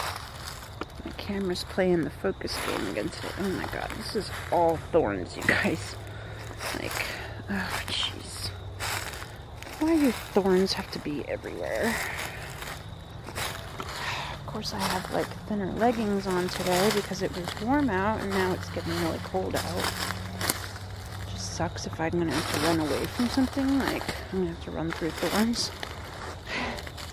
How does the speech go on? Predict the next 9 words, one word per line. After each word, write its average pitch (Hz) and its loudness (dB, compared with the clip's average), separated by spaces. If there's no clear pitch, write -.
But... - -2
Um, - -4
guys, - -6
this - -8
is, - -8
like, - -6
literally 53 -2
all 80 0
thorns. 65 -4